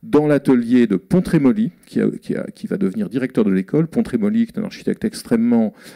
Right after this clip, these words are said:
élégant et raffiné. Vous voyez ici les dessins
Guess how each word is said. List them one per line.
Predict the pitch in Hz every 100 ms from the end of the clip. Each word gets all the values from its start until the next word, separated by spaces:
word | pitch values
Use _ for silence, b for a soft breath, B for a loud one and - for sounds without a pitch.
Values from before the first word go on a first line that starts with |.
| B _
élégant | 147 139 131 123 120
et | 104
raffiné. | 107 - 98 101 143
Vous | 180
voyez | 104 101 107 104 101
ici | 117 - - 120
les | 98
dessins | 104 - - 120